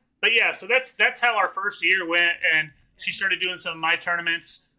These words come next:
We put little things together. It wasn't s-, anything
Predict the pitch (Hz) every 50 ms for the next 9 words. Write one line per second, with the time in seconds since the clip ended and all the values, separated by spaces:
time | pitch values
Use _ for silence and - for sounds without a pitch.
0 | _ - 165 160 - 190 196 190 - 180 180 185 180 - 175 170 175 175 151 -
1 | - 165 156 160 160 156 165 160 165 175 170 175 175 160 175 - - - - -
2 | - 185 170 170 160 - 180 165 170 165 156 156